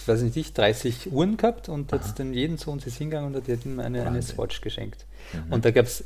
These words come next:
Speaker 1: äh, die größeren, die, äh, Tenor und Bass gesungen haben, äh, die haben irgendwie ein bisschen teurere Swatches bekommen und die anderen halt die Small Boys,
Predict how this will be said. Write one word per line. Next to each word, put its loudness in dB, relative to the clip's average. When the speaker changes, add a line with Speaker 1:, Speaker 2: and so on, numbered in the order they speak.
Speaker 1:
äh, -4
die -4
größeren, 4
die, 2
äh, 2
Tenor -2
und -4
Bass -2
gesungen 0
haben, 2
äh, -2
die -6
haben -6
irgendwie -6
ein -8
bisschen -8
teurere 0
Swatches 0
bekommen -2
und -6
die -4
anderen -6
halt -8
die -6
Small -2
Boys, -2